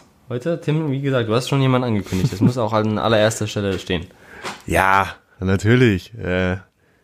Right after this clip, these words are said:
Speaker 2: Schalke null vier, viele Fußballnachrichten. Schalke null vier hat auch wieder zugeschlagen.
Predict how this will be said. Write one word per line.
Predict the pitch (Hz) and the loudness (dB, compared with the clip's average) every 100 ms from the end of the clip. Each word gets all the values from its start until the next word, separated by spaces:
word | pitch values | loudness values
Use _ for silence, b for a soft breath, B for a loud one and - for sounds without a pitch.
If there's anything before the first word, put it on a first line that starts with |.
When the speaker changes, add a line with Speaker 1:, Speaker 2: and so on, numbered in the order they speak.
| _ _ _ _ _ | _ _ _ _ _
Speaker 2:
Schalke | - 101 107 | -2 0 2
null | 104 95 | 2 2
vier, | 123 110 | 2 0
viele | 139 135 | 2 0
Fußballnachrichten. | - 139 - 117 117 117 123 120 113 107 | 0 -2 0 2 2 2 2 0 0 -2
Schalke | 107 113 110 | 0 0 2
null | 107 | 2
vier | 113 | 2
hat | 107 | 2
auch | 113 | 2
wieder | 92 | 0
zugeschlagen. | - 92 90 - 85 82 110 | 0 -4 -4 -2 0 0 0